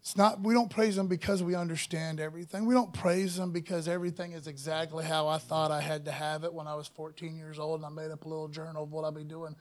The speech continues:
at this time, at this age. Didn't y'all do that? No, I'm playing. It's not about those things. It's about the fact that,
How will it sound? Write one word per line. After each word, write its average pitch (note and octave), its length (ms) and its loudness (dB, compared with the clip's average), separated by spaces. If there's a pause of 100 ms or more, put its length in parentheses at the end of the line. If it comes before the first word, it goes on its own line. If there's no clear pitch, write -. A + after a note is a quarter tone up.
(180)
at F3+ 180 4
this - 120 -10
time, E3 360 -6
at E3 80 -8
this E3 200 -12
age. E3+ 420 -10 (1500)
Didn't E3+ 180 -8
y'all D#3+ 140 -8
do F3+ 140 -6
that? G3 240 -8 (1500)
No, D3+ 80 -8
I'm C3 120 -10
playing. C3 280 -14 (1300)
It's - 200 -4
not B3+ 180 8
about G#3+ 300 6
those G#3+ 220 4
things. G3 180 0
It's G3 100 -2
about F#3 180 2
the F3+ 40 -8
fact G3 220 -2
that, F3+ 200 -2